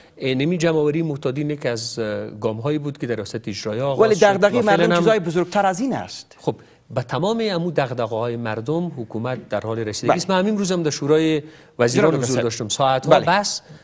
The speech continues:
Speaker 1: برای ازی بود
Speaker 2: دو
Speaker 1: که
Speaker 2: سوال
Speaker 1: به
Speaker 2: کوچک.
Speaker 1: قضایا و به مشکلات مردم چگونه
Speaker 2: دو س-،
Speaker 1: رسیدگی
Speaker 2: دو
Speaker 1: صورت
Speaker 2: سوال
Speaker 1: می‌گیره.
Speaker 2: کوچک. دو
Speaker 1: ما
Speaker 2: سوال کوچک.
Speaker 1: یک
Speaker 2: جناب
Speaker 1: نکته را من
Speaker 2: دکتر.
Speaker 1: بگیم، بعد بین
Speaker 2: دو
Speaker 1: شما
Speaker 2: سوال
Speaker 1: سوال.
Speaker 2: کوچک. دو سوال کوچک.
Speaker 1: یک، یک، یک چیزی را که ما مخالف هستم ایسته که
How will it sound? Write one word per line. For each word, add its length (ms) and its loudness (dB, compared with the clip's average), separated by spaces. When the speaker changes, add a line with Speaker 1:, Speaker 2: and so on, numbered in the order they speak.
Speaker 1:
برای 160 4
ازی 180 0
بود 140 0
Speaker 2:
دو 100 2
Speaker 1:
که 60 0
Speaker 2:
سوال 280 4
Speaker 1:
به 60 -2
Speaker 2:
کوچک. 120 0
Speaker 1:
قضایا 340 4
و 80 0
به 80 -2
مشکلات 440 -4
مردم 280 -4
چگونه 300 -2
Speaker 2:
دو 80 0
س-، 40 6
Speaker 1:
رسیدگی 280 0
Speaker 2:
دو 80 6
Speaker 1:
صورت 100 0
Speaker 2:
سوال 180 2
Speaker 1:
می‌گیره. 140 -4
Speaker 2:
کوچک. 240 -2
دو 20 -8
Speaker 1:
ما 60 2
Speaker 2:
سوال 280 2
کوچک. 300 0
Speaker 1:
یک 80 6
Speaker 2:
جناب 160 0
Speaker 1:
نکته 120 0
را 80 0
من 100 2
Speaker 2:
دکتر. 120 -2
Speaker 1:
بگیم، 140 -2
بعد 160 2
بین 120 4
Speaker 2:
دو 80 2
Speaker 1:
شما 100 4
Speaker 2:
سوال 160 4
Speaker 1:
سوال. 160 -2
Speaker 2:
کوچک. 140 -6
دو 100 2
سوال 280 2
کوچک. 300 -2
Speaker 1:
یک، 280 -2
یک، 320 0
یک 120 -2
چیزی 180 -4
را 80 -2
که 120 -6
ما 100 -2
مخالف 400 0
هستم 200 -4
ایسته 220 -4
که 220 -2